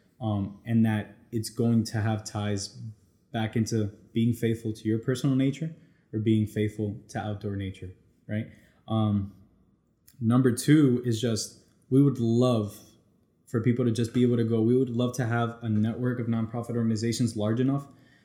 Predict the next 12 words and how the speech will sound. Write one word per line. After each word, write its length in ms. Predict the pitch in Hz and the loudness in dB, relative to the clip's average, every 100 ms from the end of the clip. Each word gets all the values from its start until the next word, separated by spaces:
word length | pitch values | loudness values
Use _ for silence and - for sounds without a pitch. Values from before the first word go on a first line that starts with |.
| _ | _
that 140 | 113 107 | -6 0
people 380 | 127 139 135 - | 2 4 2 2
would 160 | 120 | 0
just 180 | 120 113 | 0 0
come 140 | 123 127 | 0 2
on 100 | 123 | 2
the 60 | |
site 420 | 110 120 135 139 | 2 0 -2 -2
and, 240 | 120 113 107 | -2 -2 -2
and 160 | 120 107 | -4 -4
figure 300 | - 123 123 | 0 2 2
out 380 | 120 113 - | 0 -2 -10